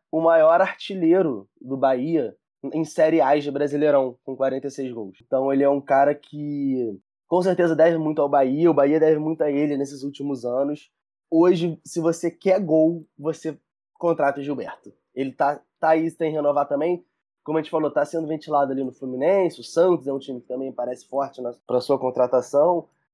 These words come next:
Eu, pessoalmente, adoraria ver ele no Fogão, mas não tem dinheiro. Mas é um cara que realmente se destacou muito nos últimos anos e é muito bom de bola.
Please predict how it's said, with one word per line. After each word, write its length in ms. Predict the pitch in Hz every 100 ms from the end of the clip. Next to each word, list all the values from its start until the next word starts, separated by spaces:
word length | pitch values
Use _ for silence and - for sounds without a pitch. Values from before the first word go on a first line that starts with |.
| -
Eu, 220 | 190 294
pessoalmente, 480 | 220 180 170 202 170
adoraria 460 | 160 214 185 190
ver 120 | 156
ele 100 | 160
no 120 | 156 151
Fogão, 380 | 135 117 147
mas 100 | 190
não 80 | 147
tem 160 | 135 139
dinheiro. 500 | 123 127 160 220 262 - _ _ _ _
Mas 320 | 147 147 165
é 100 | 160
um 140 | 160 170
cara 340 | 160 147 156
que 460 | 156 _ 160 156 156 _ _ _
realmente 500 | 156 165 170 160 160
se 80 | 156
destacou 360 | - 170 175 185
muito 160 | 175
nos 100 | 170
últimos 220 | 160 170 151
anos 300 | 156 160 156
e 40 |
é 40 |
muito 340 | 165 160 170 143
bom 160 | 160
de 100 | 160
bola. 460 | 156 143 135 139 147